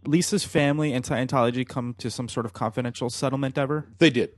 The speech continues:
Speaker 2: They,
Speaker 1: Okay.
Speaker 2: they finally
Speaker 1: So we don't
Speaker 2: reached a
Speaker 1: know
Speaker 2: settlement.
Speaker 1: what, we don't know what
Speaker 2: No.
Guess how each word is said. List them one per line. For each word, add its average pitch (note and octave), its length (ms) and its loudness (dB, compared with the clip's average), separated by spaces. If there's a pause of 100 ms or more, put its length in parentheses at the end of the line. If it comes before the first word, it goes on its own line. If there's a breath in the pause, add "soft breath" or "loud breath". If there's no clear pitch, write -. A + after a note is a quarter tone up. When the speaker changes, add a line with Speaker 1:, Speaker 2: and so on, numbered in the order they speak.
(120)
Speaker 2:
They, B2 280 4
Speaker 1:
Okay. A2 100 0
Speaker 2:
they B2+ 120 6
finally D3 280 10
Speaker 1:
So - 20 10
we F#3 60 10
don't F#3+ 140 10
Speaker 2:
reached D3+ 80 2
a D3+ 40 4
Speaker 1:
know D3 180 12
Speaker 2:
settlement. B2 140 10
Speaker 1:
what, A#2+ 400 6
we C#3 140 2
don't C#3 160 2
know B2+ 160 6
what A2+ 480 2
Speaker 2:
No. A2 120 -4